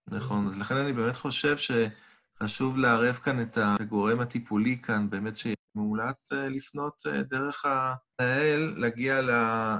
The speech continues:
לפסיכולוג כדי באמת, אה, לערב אותו לתהליך הזה. לרתום את כל המערכת מסביב הילד כדי לעזור לו.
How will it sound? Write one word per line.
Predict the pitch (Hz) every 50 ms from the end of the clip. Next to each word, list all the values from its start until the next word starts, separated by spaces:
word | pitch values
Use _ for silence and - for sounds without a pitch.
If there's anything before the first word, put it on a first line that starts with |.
| -
לפסיכולוג | 107 110 110 - - - 117 - - 120 135 147 151 143 -
כדי | 131 110 113 110 110
באמת, | 107 110 110 113 110 117 _ - 127
אה, | 120
לערב | 117 110 104 107 113 127 131 131
אותו | 135 135 - 123
לתהליך | 117 110 107 - 110 104 104 104 113 110 107 - 120
הזה. | 110 101 - - _ _ _ _ _ _ - - -
לרתום | 101 107 110 113 - 147 139 147
את | 147 - 131 127
כל | - 139 135
המערכת | 143 147 143 131 123 123 135 160 165 - - 139 143 143 - _ _ _ _ _ _ - 117
מסביב | 120 - - 135 135 131 135
הילד | 127 131 143 165 170 160 156 156 -
כדי | - 120 113 113 110
לעזור | 107 107 104 104 104 110 113 113 110 107
לו. | 98 92 110 -